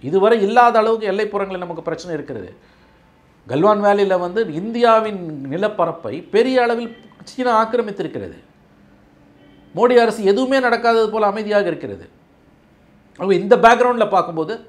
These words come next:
ஹரித்வார்ல சாதுக்கள் பேசிய பேச்சும், ஒவாசி பேசிய பேச்சும்,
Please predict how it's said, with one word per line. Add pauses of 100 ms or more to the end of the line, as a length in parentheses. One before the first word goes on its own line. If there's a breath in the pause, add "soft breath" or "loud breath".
(760 soft breath)
ஹரித்வார்ல
சாதுக்கள்
பேசிய
பேச்சும்,
ஒவாசி
பேசிய
பேச்சும்,